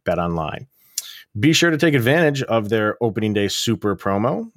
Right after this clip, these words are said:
which is you make a bet on the Thursday, September ninth season oper-, opener between the Super Bowl champion Tampa Bay Buccaneers,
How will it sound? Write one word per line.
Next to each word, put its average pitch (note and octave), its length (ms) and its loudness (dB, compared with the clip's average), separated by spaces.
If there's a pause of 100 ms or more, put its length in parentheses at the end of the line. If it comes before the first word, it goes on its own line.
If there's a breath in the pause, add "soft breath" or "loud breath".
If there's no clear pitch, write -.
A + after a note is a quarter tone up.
which G2+ 300 -4
is F#2 140 -4
you F#2 60 -2
make G2 220 0
a G2+ 60 0
bet A2 580 -4 (140)
on G2+ 200 -2
the G2 120 0
Thursday, E3+ 580 0
September C#3 460 -2
ninth A#2 240 0
season D#3 400 -2
oper-, G2+ 340 -2 (220)
opener A#2 280 0
between F#2+ 440 -2
the F2 160 -4
Super - 220 -6
Bowl F2+ 180 -6
champion E2 480 -8 (920 soft breath)
Tampa D3 180 2
Bay A#2+ 120 2
Buccaneers, F#2 720 0